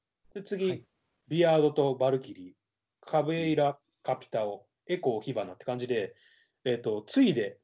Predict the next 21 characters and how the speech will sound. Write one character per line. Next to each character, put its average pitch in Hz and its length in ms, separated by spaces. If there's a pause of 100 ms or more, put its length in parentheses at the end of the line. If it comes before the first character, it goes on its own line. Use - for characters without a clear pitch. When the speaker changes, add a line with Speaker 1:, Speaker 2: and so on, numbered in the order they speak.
Speaker 1:
対 247 180
に 139 60
な 110 100
っ - 40
て - 80
る 101 60
ん - 20
で 92 40
す - 60
け - 60
ど、 113 80
Speaker 3:
う - 20
ん。 - 20
Speaker 1:
こ 214 100
の 208 100
時 190 240
は 107 260 (540)
エ 262 100
ラ 233 140
だ 117 120
け 104 420